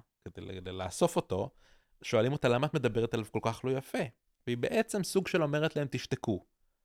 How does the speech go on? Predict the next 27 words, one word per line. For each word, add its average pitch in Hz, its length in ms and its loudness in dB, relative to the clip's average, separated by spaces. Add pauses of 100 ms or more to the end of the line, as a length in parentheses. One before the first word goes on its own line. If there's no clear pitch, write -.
(240)
אתם 196 240 2
מסתכלים 151 540 0
לתוך 131 280 2
הנצח, 117 320 2
אתם 139 160 2
מסתכלים 135 400 0
על 120 80 2
אלוהים. 107 380 2 (720)
אתם 160 260 2
לא 175 80 4
מבינים 151 340 4
מה 127 60 4
הוא 131 80 4
צריך - 220 -6
לשמוע 120 360 2
בעצם." 101 520 -4 (440)
מה 131 80 2
שהיא 160 140 0
אומרת 156 260 2
להם, 143 160 2
מלאכים, 180 600 2 (880)
כאילו, - 160 -4
הם 156 100 4
רואים 160 320 4
אותו 151 180 0
כבר 113 280 0
כנושע. 101 460 0